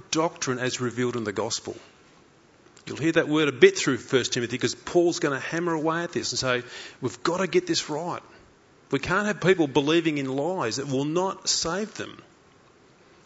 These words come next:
It's the gospel that saves. It's the gospel that grows us. It's the gospel at the end of the day that makes the household of God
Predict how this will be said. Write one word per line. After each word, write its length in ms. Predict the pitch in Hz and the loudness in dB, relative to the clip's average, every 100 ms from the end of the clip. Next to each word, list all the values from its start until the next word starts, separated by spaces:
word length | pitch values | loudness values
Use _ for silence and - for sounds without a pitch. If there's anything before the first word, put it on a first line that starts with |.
| - | -4
It's 220 | - 156 - | 2 2 2
the 120 | 151 | 0
gospel 800 | 117 170 175 - - 170 160 135 | 0 0 2 0 0 2 2 0
that 120 | 131 | -2
saves. 760 | 135 - 156 160 - - - - - - - - | 0 0 -2 -6 -6 -4 -4 -6 -12 -20 -16 4
It's 180 | 160 - | 4 6
the 140 | 170 | 2
gospel 720 | 139 113 175 208 - 190 202 151 | 2 2 2 4 0 0 -2 0
that 260 | 147 147 131 | -2 -2 0
grows 380 | 156 156 180 127 | 0 2 0 -2
us. 340 | 90 - - - - - - 165 | -2 -4 -4 -8 -16 -16 0 4
It's 200 | 175 - | 4 4
the 140 | 160 | 0
gospel 760 | 135 175 180 233 - - 127 | 2 4 4 2 -2 0 0
at 140 | 139 139 | 0 -2
the 140 | 127 | -2
end 140 | 170 208 | 2 2
of 60 | |
the 60 | 175 | 2
day 320 | 143 120 123 | 2 2 2
that 160 | 131 135 | 0 0
makes 300 | 151 175 - | 0 0 0
the 120 | 156 | 0
household 600 | - 190 247 - 185 156 | 0 -2 0 0 2 0
of 100 | 131 | 4
God 240 | 139 147 | 4 4